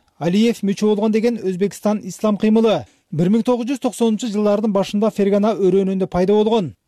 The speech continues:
Оболу Өзбекстандын президенти Ислам Каримовдун өкмөтүн кулатып, ислам халифатын орнотууну көздөгөн чакан топ кийин жалпы аймакка коркунуч жараткан күчкө айланган.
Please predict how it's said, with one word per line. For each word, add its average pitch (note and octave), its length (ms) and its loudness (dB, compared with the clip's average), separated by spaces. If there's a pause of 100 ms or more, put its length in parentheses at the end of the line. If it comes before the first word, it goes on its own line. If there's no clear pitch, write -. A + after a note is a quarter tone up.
Оболу G3 400 0
Өзбекстандын F#3+ 760 -2 (200)
президенти G#3+ 540 -2
Ислам G#3+ 280 0
Каримовдун G#3+ 720 0
өкмөтүн G3+ 480 0
кулатып, A3+ 360 0 (280)
ислам G#3 380 -2
халифатын G3 580 0
орнотууну F#3+ 580 0
көздөгөн F#3 460 0
чакан F3+ 340 -4
топ A#3 280 -2 (260)
кийин A3 340 0
жалпы F#3+ 440 0
аймакка G3 480 -2
коркунуч G3 500 -2
жараткан G#3+ 500 0
күчкө F#3 340 -2
айланган. F3 560 -2